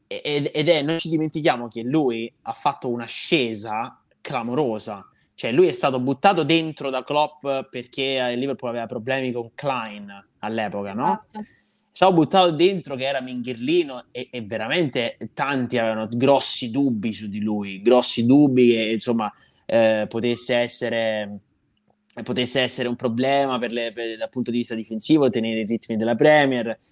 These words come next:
Speaker 1: Ci serviva un terzino destro perché lui non era ancora pronto. E immediatamente il Liverpool è arrivato in finale di Champions League con lui,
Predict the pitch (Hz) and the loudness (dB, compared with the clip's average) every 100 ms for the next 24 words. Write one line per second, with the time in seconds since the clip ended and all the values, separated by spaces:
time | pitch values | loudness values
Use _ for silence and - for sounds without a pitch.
0 | _ _ - 131 131 120 127 117 120 120 | _ _ -4 -2 0 2 0 0 -4 -4
1 | - 120 117 127 120 - 117 110 113 117 | -4 -2 0 0 -2 -6 -8 -6 -6 -2
2 | 120 117 117 113 113 - 127 117 156 175 | -2 -2 -4 -4 -6 -4 -2 0 4 4
3 | 147 127 123 113 - _ _ _ _ _ | 4 0 -2 -4 -6 _ _ _ _ _
4 | _ _ - 127 131 127 127 131 131 127 | _ _ -8 -2 0 2 2 2 0 2
5 | 147 143 151 170 170 151 135 127 117 117 | 2 0 -2 0 -2 2 2 2 0 0
6 | 110 113 147 127 120 113 117 113 117 - | -2 -2 -2 -2 -4 -6 -6 -8 -8 -4
7 | 139 135 120 127 120 127 - 135 107 101 | -2 -2 -2 -4 -4 -6 -2 -2 -2 -4
8 | 104 107 107 110 | -6 -8 -6 -6